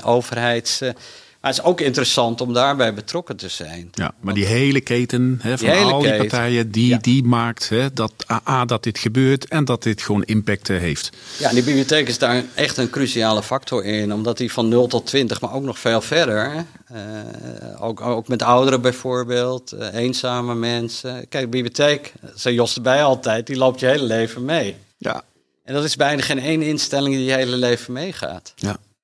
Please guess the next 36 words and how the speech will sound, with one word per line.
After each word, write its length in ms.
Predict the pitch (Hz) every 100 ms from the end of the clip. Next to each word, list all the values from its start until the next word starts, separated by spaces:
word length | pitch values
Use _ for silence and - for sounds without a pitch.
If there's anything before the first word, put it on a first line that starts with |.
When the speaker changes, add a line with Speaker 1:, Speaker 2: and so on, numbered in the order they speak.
| -
Speaker 1:
En 100 | 131
Speaker 2:
leven 260 | 147 113
Speaker 1:
dat 80 | 113
Speaker 2:
lang, 100 | 104 - -
een 140 | 147
leven 280 | 143 123 104
lang 140 | 98
leren 220 | 87 117 120
dus 160 | 107
weer. 160 | 104 85
Speaker 1:
Leven 240 | 151 139
lang 180 | 135 120
leren, 360 | 127 151 143 139
leven 260 | 127 123
lang 180 | 123 117
lezen. 200 | 120 135 123
Speaker 2:
Lezen. 380 | 131 135 131 - _ _
Speaker 1:
Ja, 140 | - 143 165
Speaker 2:
Ja. 200 | - - _
Speaker 1:
zo 200 | - 147
is 140 | 175 185
het. 200 | 123 -
Speaker 2:
Ja, 180 | 101 -
mooi 280 | 107 123 101
hoor. 180 | 107 127 _ - - - - -
Ehm, 500 | - 185 185 185 185 180 _ _ _ _ _ _ _ _ _ -
het 220 | - 190
congres. 680 | - 185 - 90 - - - - _ _
Speaker 1:
Ja. 160 | 123 - - _ _ _ _
Speaker 2:
Op? 320 | - 170 185 - - _ _
Speaker 1:
Lees 300 | 131 165 -
Centraal, 560 | 143 123 107 101 104 104
vijf 320 | - 123 127
april. 380 | 120 101 95 92
Speaker 2:
Vijf 320 | - 147 143
april. 400 | 147 104 98 90